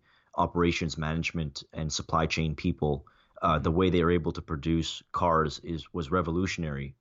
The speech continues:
Speaker 1: uh, changed really the automotive game, the way they were doing Honda as well. Um, and now South Korea with their automakers, it reminds me a little bit of what, what Honda and Toyota were back in the eighties with Hyundai. I mean, the Hyundai group with Kia, Hyundai,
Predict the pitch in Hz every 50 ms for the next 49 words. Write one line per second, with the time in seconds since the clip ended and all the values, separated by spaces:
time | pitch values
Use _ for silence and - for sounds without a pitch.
0 | _ - 82 78 73 71 71 - - 87 87 85 76 - - 87 82 80 78 78
1 | 80 78 78 80 80 78 80 78 73 - - 82 80 82 80 78 78 - _ _
2 | _ - - _ - - 82 87 82 78 87 90 92 90 87 95 90 87 80 69
3 | - 92 92 87 80 82 78 76 - 85 87 87 85 85 85 82 - _ _ _
4 | _ _ _ _ _ _ - 82 82 82 80 80 80 80 78 - - - - 90
5 | 90 98 98 92 92 87 - 95 90 85 - - 87 98 117 120 107 95 87 90
6 | 82 - - 92 101 87 71 87 90 87 82 85 85 78 - 85 82 78 85 78
7 | 71 87 90 85 85 85 87 85 - 80 80 87 87 87 73 78 82 65 73 73
8 | - 82 82 90 85 - - _ _ _ _ _ _ _ - - 90 92 82 76
9 | 82 87 90 87 82 82 80 - 92 90 87 85 85 85 80 85 82 71 80 78
10 | - - 80 85 90 98 95 95 90 85 - - _ _ _ _ _ _ - 92
11 | 87 85 90 95 101 95 90 92 90 90 90 90 90 87 - - - 92 90 87
12 | 82 78 - - 82 78 104 104 98 87 85 82 78 92 92 90 87 - _ -
13 | - _ _ _ _ _ - 92 85 - - - - 98 95 92 87 85 78 87
14 | 90 87 85 80 85 85 82 82 -